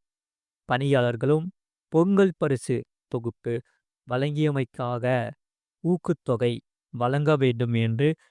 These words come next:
கோரிக்கை விடுத்துள்ளன. ஆகையால், மேற்குறிப்பிட்ட அனைத்து தகவலும்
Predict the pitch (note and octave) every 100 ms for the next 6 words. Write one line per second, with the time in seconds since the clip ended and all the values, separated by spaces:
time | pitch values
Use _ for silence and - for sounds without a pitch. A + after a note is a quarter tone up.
0 | _ _ _ D#3+ E3+ E3+ - D#3 E3 -
1 | _ _ C3+ C#3 C3 B2+ A#2 A2 G#2+ G#2+
2 | - _ _ _ - A#2 B2 A#2+ A#2 B2
3 | D3+ _ _ _ _ _ _ _ _ -
4 | C#3+ D3+ - D3+ D3+ D3+ C3+ G#3 F#3 C3
5 | _ _ - C3+ D3+ D#3+ - C#3 C#3+ -
6 | - B2+ B2+ B2 D#3